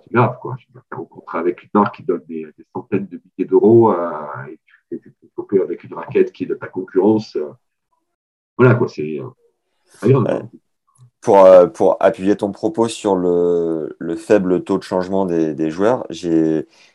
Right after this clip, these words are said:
Speaker 2: tourné un épisode J'irai jouer avec, euh, Paul-Henri Mathieu il y a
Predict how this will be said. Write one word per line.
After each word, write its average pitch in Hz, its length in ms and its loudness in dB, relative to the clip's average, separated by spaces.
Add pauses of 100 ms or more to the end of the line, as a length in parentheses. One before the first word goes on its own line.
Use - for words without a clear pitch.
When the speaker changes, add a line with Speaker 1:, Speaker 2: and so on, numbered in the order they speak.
(140)
Speaker 2:
tourné 90 240 0
un 92 80 0
épisode 90 400 -2
J'irai 90 280 0
jouer 92 200 0
avec, 87 380 0
euh, 80 340 -8
Paul-Henri 87 320 -4
Mathieu 87 400 -2
il 87 60 0
y 80 60 0
a 69 380 -6